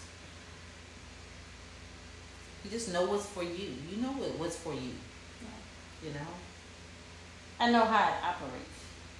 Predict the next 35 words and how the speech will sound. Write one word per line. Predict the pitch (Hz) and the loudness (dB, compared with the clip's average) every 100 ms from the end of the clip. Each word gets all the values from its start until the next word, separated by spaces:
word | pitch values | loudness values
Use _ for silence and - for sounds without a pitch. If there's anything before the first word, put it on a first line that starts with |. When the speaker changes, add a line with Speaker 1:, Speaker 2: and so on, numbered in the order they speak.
| - - | -12 -6
Speaker 1:
Right. | 139 120 | -2 0
Speaker 2:
I | 196 | 4
know | 202 202 214 202 | 10 10 10 8
that | 185 180 - | 6 4 2
if | 185 170 | 0 -2
it | 175 165 | -2 0
runs | 196 202 196 | 2 2 0
smooth, | - 214 226 233 220 | 0 4 4 4 2
it's | 185 170 | 0 -2
for | - 190 | -2 0
me. | 185 180 | 0 -2
If | 165 165 | -4 -2
it's | 170 165 | -2 0
in | |
Speaker 1:
Mm-hmm. | 165 - | -2 0
Speaker 2:
chaos, | 190 190 175 180 175 | 0 2 4 2 0
it's, | 165 160 - 170 | -6 -8 -8 -6
it's | 156 151 | -4 -2
Speaker 1:
It's | 143 | 2
not | 151 147 | 4 4
Speaker 2:
not, | |
Speaker 1:
for | 175 | 2
you. | 160 156 | 0 2
Speaker 2:
not | 175 180 180 | 2 2 0
for | |
me. | 185 185 190 175 | 0 2 2 2
I | 160 | 2
Speaker 1:
Right. | |
Speaker 2:
gotta | 156 160 | 0 0
find | 175 175 175 | 2 2 2
another | 175 170 | 2 2
alternative. | 160 165 165 175 151 139 - - - | 2 2 0 -4 -4 -6 -8 -10 -4
Speaker 1:
Right. | 135 - - - | -4 -6 -12 -8
Speaker 2:
And | 175 165 165 156 | -4 -2 -2 -4
so | - 190 | 0 0